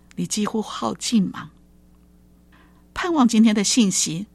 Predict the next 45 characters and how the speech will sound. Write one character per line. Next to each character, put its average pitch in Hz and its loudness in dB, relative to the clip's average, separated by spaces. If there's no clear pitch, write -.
能 185 -2
够 190 0
带 277 -2
给 160 -2
你 - -6
一 190 -10
些 185 -6
反 - -12
思。 220 -6
就 233 2
算 208 2
你 - -4
现 185 0
在 175 -4
已 175 -6
经 240 2
是 220 0
在 180 -6
耗 214 -4
尽 - 0
的 - -10
光 202 -2
景 - -6
里 - -10
头， - -16
不 320 0
要 311 4
忘 294 6
记 254 0
我 196 2
们 196 2
可 247 0
以 214 2
从 185 -2
以 180 -6
利 233 -2
亚 185 -2
身 185 -2
上 180 -2
所 - -8
学 - -6
到 - -6
的： - -18
第 220 0
一， 247 0